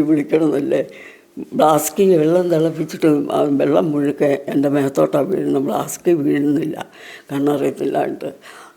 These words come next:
അന്നേരം ഈ മ-, മനുഷ്യൻ വീണ് കിടക്കുക. ഔസേപ്പ് പിതാവേ, പിന്നെ എൻ-, അന്നേരം ഔസേപ്പ് പിതാവിൻ്റെ ഫോട്ടോ അവിടുന്ന് ഒരൊറ്റ എടുത്ത് കുലുക്കം. വൈകുന്നേരം ആയപ്പം എന്നെ,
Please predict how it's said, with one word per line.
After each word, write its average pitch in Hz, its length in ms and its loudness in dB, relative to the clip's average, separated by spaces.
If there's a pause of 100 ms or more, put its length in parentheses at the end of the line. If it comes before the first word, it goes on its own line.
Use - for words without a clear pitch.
(100)
അന്നേരം 156 460 4
ഈ - 100 6
മ-, 156 240 0
മനുഷ്യൻ 156 380 0
വീണ് 156 240 2
കിടക്കുക. 143 340 -4 (720)
ഔസേപ്പ് 156 340 0
പിതാവേ, 165 340 4 (880)
പിന്നെ - 240 0 (1200)
എൻ-, 139 160 0 (460)
അന്നേരം 156 320 6 (100)
ഔസേപ്പ് 160 360 4
പിതാവിൻ്റെ 180 500 6
ഫോട്ടോ 147 340 4 (840)
അവിടുന്ന് 160 440 4
ഒരൊറ്റ 139 340 2 (120)
എടുത്ത് 156 260 0 (100)
കുലുക്കം. 143 440 -2 (1400)
വൈകുന്നേരം 180 720 6
ആയപ്പം 160 380 2 (680)
എന്നെ, 165 240 6